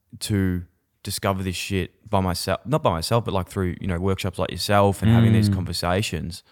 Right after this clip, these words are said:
Speaker 2: Yeah.
Speaker 1: to then go to my dad, who was, had probably ha-, e-, exactly like those guys, had these, never spoken about this before with anyone
Speaker 2: Yeah.
Speaker 1: for his own son to educate him on things,
Speaker 2: For
Speaker 1: which
Speaker 2: sure.
Speaker 1: is such a,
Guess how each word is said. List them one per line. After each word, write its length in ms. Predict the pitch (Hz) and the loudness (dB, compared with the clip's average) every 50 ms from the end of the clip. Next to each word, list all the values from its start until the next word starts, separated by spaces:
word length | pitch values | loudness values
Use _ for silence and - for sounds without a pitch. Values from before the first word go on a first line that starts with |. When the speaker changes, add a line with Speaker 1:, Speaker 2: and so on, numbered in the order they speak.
| _ _ | _ _
Speaker 2:
Yeah. 160 | - 101 98 92 | 2 2 4 4
Speaker 1:
to 60 | 101 | 2
then 180 | 98 98 95 95 | 2 0 0 0
go 200 | 98 98 92 95 | 2 2 2 2
to 60 | 92 | 2
my 120 | 85 80 78 | 0 -2 -4
dad, 400 | 78 - 90 92 92 92 87 90 | -4 -2 0 2 2 2 0 0
who 260 | 92 87 85 82 82 - _ _ - _ _ _ _ _ _ _ _ _ _ _ | -2 -2 -2 -2 -4 -6 _ _ -20 _ _ _ _ _ _ _ _ _ _ _
was, 160 | 107 101 95 - | -6 -6 -4 -4
had 180 | 98 95 90 | -6 -6 -4
probably 240 | - 110 107 98 95 | -2 -2 0 0 0
ha-, 80 | 92 - - - | -2 -4 -4 -6
e-, 120 | 92 92 - | -6 -6 -4
exactly 540 | - 95 85 98 95 95 - 90 87 - - - - - | -6 -2 0 0 0 0 -2 -4 -4 -6 -8 -12 -8 -4
like 180 | 101 92 - - | -2 -2 -2 -2
those 220 | 80 78 76 - | -4 -6 -6 -4
guys, 280 | - 90 90 85 85 - | -2 -2 0 0 -2 -4
had 220 | 90 90 90 90 | -4 -4 -2 -2
these, 340 | 90 85 85 87 - - - _ _ _ _ _ _ _ _ _ - - | -2 -2 -4 -4 -8 -14 -16 _ _ _ _ _ _ _ _ _ -6 -2
never 240 | 98 98 98 92 | 0 2 2 2
spoken 340 | 92 - - 92 90 85 90 | 0 0 0 0 0 0 0
about 180 | 85 82 78 - | -2 -2 -4 -4
this 100 | 78 - | -6 -8
before 280 | - 80 - - 87 | -8 -8 -4 -2 -2
with 120 | 85 82 80 | 0 0 0
anyone 500 | 82 87 98 95 82 78 76 80 90 98 - | 0 0 0 0 -2 -2 -4 -6 -8 -8 -2
Speaker 2:
Yeah. 220 | - 107 104 95 90 - | 0 2 2 2 0 -2
Speaker 1:
for 140 | - 101 95 | -2 -2 0
his 100 | 95 92 | 0 0
own 180 | 98 90 85 82 | -2 -2 -2 -4
son 360 | - - 98 85 87 92 90 | -4 -2 -2 -2 0 -2 -2
to 60 | 76 | -2
educate 440 | 85 95 85 95 87 101 90 95 95 | -4 -6 -6 -4 -2 -2 0 0 0
him 100 | 95 98 | 0 0
on 220 | 95 95 95 90 | 0 0 -2 -2
things, 400 | 90 - 95 95 135 180 202 - - - | -4 -4 -2 -2 0 -2 -4 -6 -8 -10
Speaker 2:
For 140 | 95 - 101 | -4 0 2
Speaker 1:
which 120 | 95 92 95 | 2 4 2
Speaker 2:
sure. 200 | 101 101 95 85 82 - - - - - _ _ _ - | 0 0 -2 -4 -6 -10 -16 -20 -20 -20 _ _ _ -4
Speaker 1:
is 120 | 101 - | -2 0
such 360 | - - 117 104 110 - - | 0 2 2 2 2 2 2
a, 320 | 110 101 98 95 95 87 | 4 4 4 4 4 2